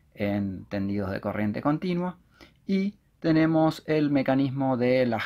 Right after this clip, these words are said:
cajas nem, que tienen cierto grado de articulación y permiten negociar con mayor comodidad las curvas, debido a que es un vagón con una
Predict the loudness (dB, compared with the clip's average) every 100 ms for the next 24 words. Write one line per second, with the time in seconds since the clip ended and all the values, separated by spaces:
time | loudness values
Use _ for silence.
0 | -10 _ 2 2 0 -4 -4 -2 2 2
1 | 0 -10 _ -20 -6 -4 -2 -2 -2 -2
2 | -2 -2 -2 4 6 6 6 2 0 -4
3 | -2 -2 0 -4 -4 -6 _ _ -4 0
4 | 0 2 4 4 2 2 2 0 -2 -2
5 | -2 -2 -2 2 2 0 -4 -4 -2 -2
6 | 0 0 0 -2 -2 -2 -6 -14 _ _
7 | _ 0 2 4 2 0 -6 -6 _ -4
8 | 0 2 2 0 0 0 0 -4 _ _
9 | _ _ _ 0 4 4 2 -2 -2